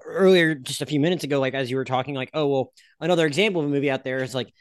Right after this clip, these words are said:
that, like, is very well received, that has just a ton of trauma and uncomfortable stuff happening on the screen is Steve McQueen's Twelve Years a Slave." I couldn't help but think about that 'cause there's just, like, uh,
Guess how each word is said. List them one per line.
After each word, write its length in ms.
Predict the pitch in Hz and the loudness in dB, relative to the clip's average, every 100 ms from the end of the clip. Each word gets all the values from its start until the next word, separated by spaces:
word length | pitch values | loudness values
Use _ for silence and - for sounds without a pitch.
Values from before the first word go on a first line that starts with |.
| _ - | _ -8
that, 100 | 135 | -6
like, 160 | 131 | -4
is 120 | 120 | -6
very 360 | 107 117 165 156 | -4 2 6 6
well 160 | 139 123 | 6 4
received, 400 | 120 - 196 135 | 0 -2 -2 -2
that 100 | 117 | -2
has 180 | 123 | -4
just 180 | 127 - | -6 -10
a 160 | 113 104 | -10 -12
ton 380 | - - 131 170 | -14 -12 -8 -6
of 80 | 123 | -6
trauma 340 | - 123 123 | -6 -4 -2
and 140 | 120 117 | -4 -4
uncomfortable 340 | 123 110 117 | -6 -4 -4
stuff 220 | - 113 | -4 -6
happening 340 | 120 117 120 113 | -4 -4 -4 -6
on 80 | |
the 60 | 110 | -6
screen 200 | - 123 | -6 -4
is 140 | 117 - - | -4 -6 -16
Steve 200 | - 143 | -6 -4
McQueen's 300 | 131 135 127 | -4 -4 -4
Twelve 200 | - 120 | -4 -4
Years 140 | 120 | -4
a 40 | 101 | -6
Slave." 300 | - 127 95 _ _ _ - | -6 -6 -8 _ _ _ -14
I 80 | 120 | -6
couldn't 220 | 165 131 | -4 -4
help 260 | - 185 175 | -4 -4 -4
but 120 | - | -6
think 140 | 120 | -6
about 240 | 113 110 - | -4 -6 -6
that 220 | 107 - | -6 -6
'cause 140 | 104 | -8
there's 160 | 110 104 | -8 -8
just, 160 | 117 | -8
like, 180 | 117 - - - _ - | -10 -12 -18 -20 _ -12
uh, 160 | 120 | -12